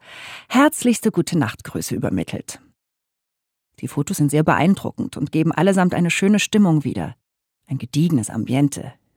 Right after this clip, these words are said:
in dem die Kunst sehr wirkungsvoll zur Geltung kommt. Und deine kleine Prinzessin ist ja goldig. Wie alt ist sie denn? Ich nehme an, auf dem ein oder anderen Bild sind auch deine Kinder zu entdecken, nicht wahr?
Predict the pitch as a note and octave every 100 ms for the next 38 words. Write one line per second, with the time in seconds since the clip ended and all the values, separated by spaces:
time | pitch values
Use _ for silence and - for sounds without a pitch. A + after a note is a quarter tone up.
0 | _ _ - C#3 C#3+ B2+ - E3+ E3 -
1 | E3+ A3+ C4 C4 A#3+ - A3+ G#3+ - G#3+
2 | D3+ - F#2 - D#2+ E2 - _ _ _
3 | _ _ _ _ _ _ _ _ - A2+
4 | B2+ - B2 A2+ - - - C3 D3+ C3+
5 | B2+ C#3+ - - - - - - _ _
6 | _ _ _ _ _ _ - D#3 - F3
7 | - B3 F3 E3 - _ _ _ _ _
8 | _ _ _ _ _ _ - G#3+ C4 A#3+
9 | A#3 G3+ G#3 - - F#3+ E3+ F#3+ F#3 F3+
10 | E3 F#3 F3 D#3+ F3+ - E3+ - E3 C#3+
11 | - A3 F3+ - G2 C#3 - - A#2 C3
12 | - A#2 G3+